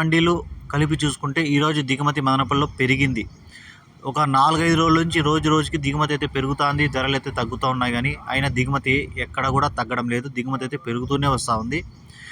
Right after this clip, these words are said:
ఈరోజు చూసుకుంటే, ఎందుకంటే పోల్చుకుంటే ఒక పదహైదు నుంచి ఇరవై శాతం వరకు చూ-, మళ్ళీ దిగుమతి అయితే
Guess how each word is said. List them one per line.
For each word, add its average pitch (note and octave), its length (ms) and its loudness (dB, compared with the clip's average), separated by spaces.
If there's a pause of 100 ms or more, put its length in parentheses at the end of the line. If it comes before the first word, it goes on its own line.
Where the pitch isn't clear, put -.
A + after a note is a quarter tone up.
(240)
ఈరోజు D#3+ 260 4
చూసుకుంటే, E3+ 380 2
ఎందుకంటే D#3+ 340 0
పోల్చుకుంటే D#3 460 0 (120)
ఒక C#3+ 140 -2 (920)
పదహైదు D#3 360 4
నుంచి E3+ 240 -4
ఇరవై D3+ 280 2
శాతం D#3 240 0
వరకు D3 220 -2
చూ-, D3 180 0
మళ్ళీ D3 180 4 (100)
దిగుమతి C#3 300 0
అయితే D3+ 100 -4